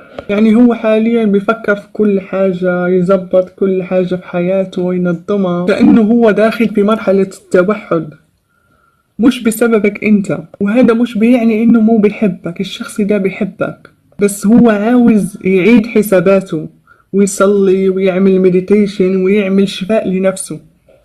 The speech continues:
هو شايفك إنك زعلان منه، وشايف إنه مش الوقت المناسب عشان، آه، تعملوا توافق. الشخص ده بيظهر إنه كل شي تمام، كل شي مزيان زعما،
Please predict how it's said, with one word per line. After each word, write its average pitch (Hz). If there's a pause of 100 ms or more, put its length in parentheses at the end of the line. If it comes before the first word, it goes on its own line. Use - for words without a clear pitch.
(460)
هو 226
شايفك 277
إنك 220
زعلان 196
منه، 165 (1080)
وشايف 254
إنه 226
مش 247
الوقت 226
المناسب 214 (140)
عشان، 220
آه، 185
تعملوا 202
توافق. 190 (1000)
الشخص 269
ده 233
بيظهر 208
إنه 208
كل 214
شي -
تمام، 180 (1000)
كل 254
شي -
مزيان 185 (300)
زعما، 151